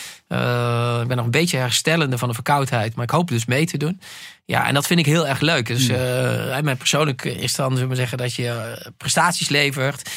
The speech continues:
Speaker 1: omhoog klimt. Ja, en, en, eh, als je een berg opklimt, weet je nooit trouwens precies wat er na die berg komt. Of er nog een berg komt. Of eindelijk, eh, die afdaling. Dus die wendbaarheid zit wel in mijn purpose. Ja, ja, en je moet alles wat je doet in het leven met een glimlach, eh,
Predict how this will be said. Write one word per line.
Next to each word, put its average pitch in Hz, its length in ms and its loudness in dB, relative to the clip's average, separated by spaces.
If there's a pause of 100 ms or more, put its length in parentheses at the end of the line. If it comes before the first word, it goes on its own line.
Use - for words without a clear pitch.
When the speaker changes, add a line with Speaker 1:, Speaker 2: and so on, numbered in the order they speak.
(120)
Speaker 1:
omhoog 131 380 4
klimt. 175 360 0
Ja, 113 280 -2
en, 120 160 -2
en, 120 200 0
eh, 113 240 0
als 127 100 -2
je - 60 -2
een 123 60 0
berg 135 260 2
opklimt, 127 300 -4
weet 123 160 -2
je 135 80 -2
nooit 139 160 0
trouwens 113 300 -2
precies 123 180 -4
wat 113 100 -6
er 117 60 -4
na 120 200 0
die 147 100 0
berg 139 240 -4
komt. - 220 -6
Of 104 100 -10
er 113 60 -4
nog 127 180 0
een 131 80 -2
berg 113 220 -6
komt. 113 240 -6 (280)
Of - 120 -8
eindelijk, 131 380 0
eh, 107 180 -4
die 107 120 -6
afdaling. 156 520 -2
Dus 113 160 -4
die 110 240 -6
wendbaarheid 135 560 0
zit 131 160 -10
wel 123 160 -8
in 123 60 -6
mijn 123 140 -4
purpose. 120 480 -6 (500)
Ja, 117 320 -2
ja, - 240 0
en 127 100 2
je 131 60 2
moet 143 160 0
alles 143 240 2
wat 131 140 -4
je - 60 -2
doet 131 220 0
in 127 60 0
het 120 120 0
leven 117 300 0
met 113 100 0
een 113 60 0
glimlach, 147 500 2
eh, 104 220 0